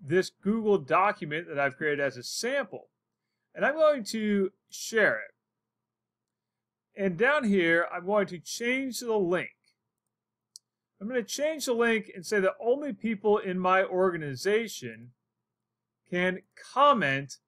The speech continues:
on that document. So I'm gonna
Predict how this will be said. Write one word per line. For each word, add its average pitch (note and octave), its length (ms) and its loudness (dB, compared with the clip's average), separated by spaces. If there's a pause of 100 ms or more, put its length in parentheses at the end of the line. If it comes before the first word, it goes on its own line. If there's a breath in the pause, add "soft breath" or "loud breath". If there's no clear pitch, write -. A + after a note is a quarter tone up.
(260)
on F#3 360 2
that C#3+ 360 0
document. G#3+ 540 0 (800)
So F#3+ 80 -10
I'm G3+ 80 -4
gonna A3+ 160 2